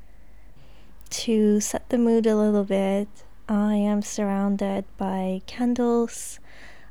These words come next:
I have my herbal tea with, I believe, thyme. And I have my incense,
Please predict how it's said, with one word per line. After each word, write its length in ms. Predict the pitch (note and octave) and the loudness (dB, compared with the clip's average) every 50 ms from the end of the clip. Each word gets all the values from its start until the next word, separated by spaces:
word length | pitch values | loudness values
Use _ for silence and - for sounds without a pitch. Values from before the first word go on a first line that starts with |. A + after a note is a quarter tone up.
| - - - | -16 -8 -4
I 200 | G#3+ G3+ G3 G3+ | -2 0 0 0
have 420 | G3 F#3+ G3 G3+ G3+ G#3 - - | -2 -2 -4 -4 -6 -6 -6 -6
my 500 | G#3 G3+ G#3 G3 G3 G3 G3 G3+ G#3 G#3 - - | -4 -2 0 0 0 0 0 -2 -2 -4 -6 -4
herbal 360 | - G#3 G3 G3 G3 F#3+ G3 | -2 -2 0 0 0 -2 -2
tea 580 | - - - C#4 C4 B3+ B3 B3 A#3+ B3 A#3+ - - - - - - | -4 -2 0 0 2 2 2 2 0 0 -2 -4 -10 -16 -16 -10 -4
with, 640 | A3 G#3+ G#3 G#3 G3+ G3+ G#3 - - - - - - - - - - - - | 0 2 4 4 4 2 0 -4 -14 -16 -16 -16 -16 -16 -16 -16 -16 -10 -6
I 140 | A3 G3+ G3 - - | -4 -4 -4 -4 -6
believe, 720 | - F#3+ F#3+ F#3+ G3 A3 B3 C4 C4+ C4+ C4+ - - - - - | -6 -4 -2 0 0 0 0 0 0 0 -2 -4 -8 -14 -14 -14
thyme. 600 | - - C#4 B3+ A3+ G3+ F#3+ G3 A3+ C#4 E4 G4 - - - - - - - - - - - - - - - - - - - - - - - - - - - - - - - | -8 -4 -2 0 2 2 2 2 0 -2 -4 -8 -14 -16 -16 -16 -16 -16 -16 -16 -16 -16 -16 -16 -16 -16 -16 -16 -16 -16 -16 -16 -16 -16 -16 -16 -16 -16 -16 -16 -16 -10 -6
And 500 | A#3 A3+ A3 A3 G#3+ G#3+ A3 A3 G#3+ G#3 - | -4 -2 -2 -2 -2 -2 -2 -2 -4 -4 -4
I 80 | A3 G#3+ | -4 -2
have 240 | G#3+ G#3+ G#3+ - | -2 -2 -2 -2
my 140 | A3+ A3 A3+ | -4 -6 -6
incense, 1160 | - C#4+ C#4+ D4+ D#4 D4+ D4+ - - D#4 D4 D4 C#4+ C#4+ D4 C#4+ C#4+ C#4+ - - - - - | -4 -6 -6 -4 -4 -6 -6 -6 -6 -4 -4 -2 -2 -2 -4 -4 -4 -6 -8 -12 -14 -14 -14